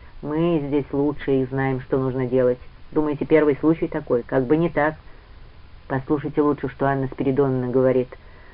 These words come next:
Он дружески подхватил врачиху под локоток. "Она ни одного на моих глазах выходила, а в этой тропической медицине они бы загнулись, так и знай. Правда я говорю, Нюра?"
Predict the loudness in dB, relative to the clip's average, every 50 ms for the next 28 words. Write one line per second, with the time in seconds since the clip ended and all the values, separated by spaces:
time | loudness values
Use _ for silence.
0 | -20 -14 -8 -4 -4 0 6 8 10 10 10 8 4 2 -2 -4 -2 -2 -4 -2
1 | -2 -2 0 2 0 0 0 0 -2 -2 -4 -6 -6 -4 -6 -6 -2 -2 -2 -2
2 | -2 -2 -6 -6 -6 -8 -8 -8 -12 -18 -18 -18 -18 -12 -10 -10 -8 -4 -2 0
3 | 2 4 4 4 6 6 4 4 4 4 2 4 6 6 6 6 6 4 4 4
4 | 2 4 4 6 6 6 4 4 2 2 0 0 0 2 0 2 4 4 4 2
5 | 0 -2 -8 -16 -18 -12 -6 0 4 4 6 6 6 4 4 4 4 4 4 2
6 | 2 0 0 2 2 2 4 4 4 4 4 4 4 4 4 6 4 4 4 6
7 | 6 6 6 6 4 2 -2 -8 -6 2 6 8 8 10 10 10 10 10 10 10
8 | 10 8 8 6 4 6 6 8 6 6 4 2 2 2 2 0 -2 -2 2 6
9 | 6 8 10 10 10 10 10 8 6 6 6 6 4 2 0 -2 -2